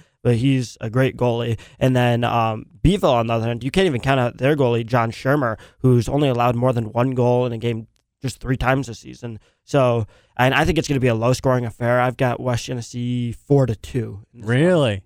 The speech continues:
Speaker 1: Yeah.
Speaker 2: Really? I, I think it's gonna be a lot closer than that. I think Baldwinsville pulls off the upset, really.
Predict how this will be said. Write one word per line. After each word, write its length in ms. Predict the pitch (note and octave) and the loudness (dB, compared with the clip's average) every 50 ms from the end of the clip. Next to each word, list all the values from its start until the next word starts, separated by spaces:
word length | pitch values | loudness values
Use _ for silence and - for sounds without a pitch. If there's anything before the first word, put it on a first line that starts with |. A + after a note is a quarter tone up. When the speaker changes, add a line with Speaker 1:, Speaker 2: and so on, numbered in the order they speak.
| _ _ | _ _
Speaker 1:
Yeah. 120 | A#2 G#2 - | -20 -20 -18
Speaker 2:
Really? 460 | - - F#2 G2+ A2 B2+ B2+ A2 F#2+ - _ _ _ _ _ _ _ _ _ _ _ _ _ _ _ _ _ _ - | -12 -8 -6 -4 -2 -2 -2 -2 -4 -8 _ _ _ _ _ _ _ _ _ _ _ _ _ _ _ _ _ _ 2
I, 200 | C3+ F3 F#3+ E3 - - | 2 4 2 2 0 0
I 140 | C3 D3 E3 | 0 0 2
think 240 | D3+ - F3 D3+ C3+ | 2 0 0 0 2
it's 140 | B2+ A#2+ - | 0 -2 0
gonna 140 | - A#2+ A2+ | 0 0 0
be 80 | A2 G#2+ | 0 0
a 80 | G2+ | 0
lot 200 | G2 G#2 A2+ A#2 | 2 0 0 -2
closer 300 | - - C3 B2 - - | -2 -4 -4 -4 -4 -4
than 60 | A2 G#2 | -4 -2
that. 160 | G2+ G#2+ - - | -2 -2 0 2
I 100 | D3+ F#3 | 2 2
think 200 | - A#3+ G#3 D3+ | 2 0 0 2
Baldwinsville 440 | D3+ D3+ E3 F3+ D#3+ - F3 F3 - | 2 2 2 0 0 -2 -4 -4 -2
pulls 220 | - F3 E3+ E3+ | -2 0 0 0
off 120 | F3 D#3+ - | 0 -2 0
the 120 | E3 D#3 | 0 0
upset, 320 | D#3+ F3+ - - D3+ B2 | 0 0 0 0 -2 -2
really. 300 | F#2+ A2+ A2 G#2 G2+ G2+ | -2 -2 -4 -6 -6 -8